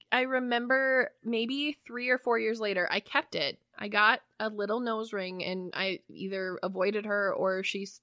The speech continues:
didn't say anything about it. And I will never forget that, like, three or four years later, we were at the mall and she was like, "Do you need any nose rings?" And I was like, "Are you buying them for me?" And she was like, "Sure." And I was like, "Okay." And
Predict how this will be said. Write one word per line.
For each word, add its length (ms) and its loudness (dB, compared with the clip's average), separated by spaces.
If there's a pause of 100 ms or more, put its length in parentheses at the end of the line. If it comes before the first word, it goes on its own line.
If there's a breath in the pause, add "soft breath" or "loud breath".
didn't 260 -4
say 140 -4
anything 280 -6
about 200 -4
it. 240 -6
And 160 4
I 260 4 (160)
will 140 -2
never 320 0
forget 420 -2
that, 160 -2
like, 300 -2
three 280 0
or 100 4
four 200 6
years 280 2
later, 600 2
we 140 2
were 80 8
at 120 4
the 60 0
mall 460 6
and 100 0
she 120 -4
was 100 -4
like, 240 -2
"Do 100 -8
you 140 -2
need 220 2
any 220 2
nose 340 -2
rings?" 580 -8 (100)
And 120 -4
I 100 -2
was 160 -4
like, 340 -4 (140)
"Are 120 0
you 180 -6
buying 440 -2
them 220 -6
for 240 -4
me?" 280 -12 (220)
And 160 -6
she 120 -2
was 100 -4
like, 160 -2
"Sure." 460 -2
And 80 -2
I 20 0
was 120 -2
like, 200 -2 (220)
"Okay." 420 -2 (140)
And 240 6